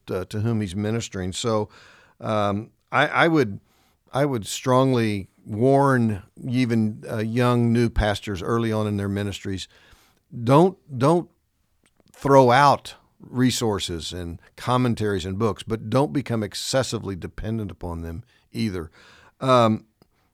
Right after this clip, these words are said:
and then, and then there's another factor in, in this process of preparation that's important.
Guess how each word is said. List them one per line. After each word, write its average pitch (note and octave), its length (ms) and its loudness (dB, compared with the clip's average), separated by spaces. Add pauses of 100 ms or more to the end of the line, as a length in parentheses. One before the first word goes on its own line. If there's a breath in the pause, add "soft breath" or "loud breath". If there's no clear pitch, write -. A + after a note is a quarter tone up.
(320)
and D#3+ 160 6
then, A3 240 4
and E3+ 120 2
then G3+ 100 2
there's F#3+ 180 2
another D#3 340 2
factor G#2 480 -4
in, B2 240 -6
in B2 160 -4
this G#2+ 140 -4
process A2+ 480 0
of - 80 -18
preparation G2+ 560 -4
that's - 140 -10
important. F#2 520 -8